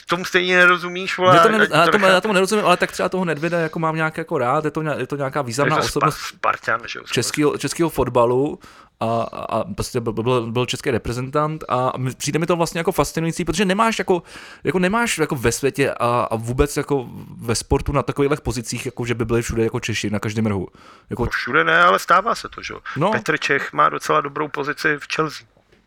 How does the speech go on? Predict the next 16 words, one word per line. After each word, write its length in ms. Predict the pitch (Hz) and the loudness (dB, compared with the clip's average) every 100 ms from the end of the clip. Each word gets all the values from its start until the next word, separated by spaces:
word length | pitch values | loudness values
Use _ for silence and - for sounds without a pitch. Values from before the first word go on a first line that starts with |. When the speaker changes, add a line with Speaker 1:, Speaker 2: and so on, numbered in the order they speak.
| - - - - | -20 -18 -14 -10
Speaker 2:
Co 80 | - | -6
tam 140 | 120 | -2
dělá? 320 | 98 95 131 - | -2 -2 -4 -6
Já 60 | - | -6
myslel, 180 | 107 110 | -2 -2
že 100 | 117 | -2
ten 140 | 117 | 0
už 100 | 117 | 0
hraje 120 | 120 113 | 2 2
hokej, 240 | - 175 | 0 -2
ty 100 | 160 | -2
vole, 100 | 147 | -4
nějakou 260 | 139 117 127 | -4 -4 -2
pátou 280 | 120 120 | -2 -2
ligu, 220 | 117 120 151 | -6 -6 -8
vole. 180 | 131 | -10